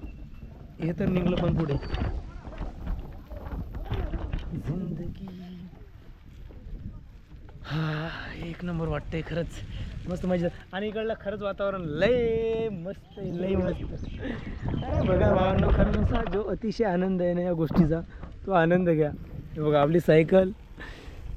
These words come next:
अ, जोडीदार आणि समोर आपण. मस्त. एक दोन किलोमीटर पुढे आलो तिथून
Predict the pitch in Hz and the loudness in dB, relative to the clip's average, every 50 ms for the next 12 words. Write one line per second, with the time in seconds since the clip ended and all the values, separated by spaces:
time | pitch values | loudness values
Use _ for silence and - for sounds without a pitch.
0 | - - - 262 214 214 196 156 165 165 165 170 165 180 185 196 196 185 - - | -6 0 2 4 4 6 10 12 12 12 12 12 12 12 10 10 6 2 -2 0
1 | - 165 160 - - 165 160 160 160 156 143 127 156 156 151 - - - - - | 2 2 4 6 6 8 8 10 10 8 8 6 4 2 2 0 -2 -2 -4 -6
2 | - - - - - 175 156 - - - - - - - - - - - - - | -6 -8 -8 -6 -6 -8 -8 -10 -12 -12 -12 -10 -8 -8 -10 -10 -10 -12 -12 -10
3 | - - - - - - 202 202 185 170 185 190 202 208 208 214 214 208 196 208 | -12 -12 -12 -12 -10 -10 -10 -8 -6 -4 -2 -2 -2 0 0 0 0 0 0 -2
4 | 185 190 196 190 190 190 196 180 185 180 170 208 220 | -2 0 2 2 2 2 2 0 -2 -2 -2 -2 -4